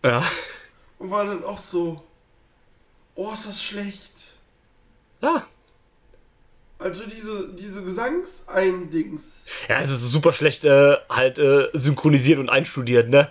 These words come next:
Speaker 1: <laughs> Machen wir uns
Speaker 2: Ja.
Speaker 1: nichts vor, ne? Und, ähm, ja, keine Ahnung, ne? Ich mein, er füllt halt seine Rolle in Suzuki Gun, ne? Aber mehr halt dann auch nicht, ne?
Speaker 2: Eben.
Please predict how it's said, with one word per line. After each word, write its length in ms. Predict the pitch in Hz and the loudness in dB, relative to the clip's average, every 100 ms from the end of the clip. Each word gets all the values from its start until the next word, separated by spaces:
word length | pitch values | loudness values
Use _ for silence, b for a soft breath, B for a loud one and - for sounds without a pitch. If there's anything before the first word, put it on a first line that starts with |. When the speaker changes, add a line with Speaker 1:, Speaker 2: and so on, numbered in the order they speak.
| - | -2
Speaker 1:
<laughs> 180 | 147 139 | 0 2
Machen 280 | 151 180 156 | 2 0 -2
wir 60 | |
uns 100 | 123 | 0
Speaker 2:
Ja. 60 | 127 | 0
Speaker 1:
nichts 120 | - | -2
vor, 320 | - 131 123 | 2 6 6
ne? 180 | 120 131 B B B B B B B _ _ - | 6 2 B B B B B B B _ _ 2
Und, 160 | 120 | 4
ähm, 380 | 127 117 120 - _ _ _ _ _ _ _ - | 6 4 -2 -8 _ _ _ _ _ _ _ -12
ja, 680 | - 95 101 110 110 - B B B B B _ _ _ - - | -6 -2 0 2 0 0 B B B B B _ _ _ -14 -4
keine 240 | - 147 | 0 2
Ahnung, 240 | 135 147 143 | 2 0 0
ne? 60 | |
Ich 120 | 151 151 | 0 2
mein, 240 | 190 180 | 2 2
er 180 | 170 175 | 4 4
füllt 260 | 190 240 185 | 4 -2 2
halt 180 | 180 | 2
seine 200 | 170 165 | 4 4
Rolle 220 | 165 208 190 | 4 4 2
in 60 | |
Suzuki 340 | 147 170 160 160 | 0 -4 -2 0
Gun, 320 | 143 214 202 | 2 2 6
ne? 100 | 185 190 | 6 6
Aber 640 | 165 151 156 156 151 - b b b _ - | 6 6 6 6 6 0 b b b _ -6
mehr 260 | 139 151 165 | 4 4 4
halt 140 | 170 | 2
dann 120 | 147 135 | 2 2
auch 140 | 117 | 2
nicht, 240 | 156 - | 2 0
ne? 200 | 127 147 - b b _ _ _ _ _ _ _ | 2 2 2 b b _ _ _ _ _ _ _
Speaker 2:
Eben. 380 | 220 214 180 | -14 -12 -10